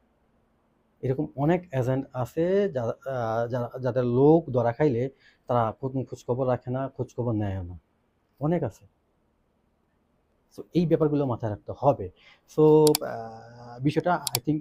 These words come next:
আহ, অনেকের কাছেই ক্লিয়ার আমার এই এতটুকু ভিডিওর, ভিডিওটার মধ্যে বা এতটুকু কথার মধ্যে যে আপনারা যে যেখানেই কাজ করেন, এখন অনেক জায়গায় অপরাধী হচ্ছে,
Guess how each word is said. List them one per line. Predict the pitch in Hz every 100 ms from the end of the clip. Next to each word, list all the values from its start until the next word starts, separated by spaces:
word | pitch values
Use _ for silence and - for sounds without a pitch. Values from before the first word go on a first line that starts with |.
| -
আহ, | 120 - 117
অনেকের | 127 131 147 135
কাছেই | 135 175
ক্লিয়ার | - - 175 175 185 190
আমার | 131 113 107 -
এই | 135 135 147
এতটুকু | 147 156 165 175 185
ভিডিওর, | 170 165 160 156 131 131 123
ভিডিওটার | 135 147 143
মধ্যে | 143 139 143 185 - - _
বা | - -
এতটুকু | 143 147 151
কথার | 160 160 160
মধ্যে | 165 160 190 233 _ _ _
যে | 120 113 156 185 233 240 - _
আপনারা | - 120 _ 139 156
যে | 151 - 208
যেখানেই | 180 151 123 120
কাজ | 101 - -
করেন, | 101 95 123 160 _ _ _ _
এখন | - 127 - 175 196 185 _ _ _ _ _ _
অনেক | 131 170 208 220 - _ 120
জায়গায় | 135 143 151
অপরাধী | 135 135 127 -
হচ্ছে, | 127 143 - - 220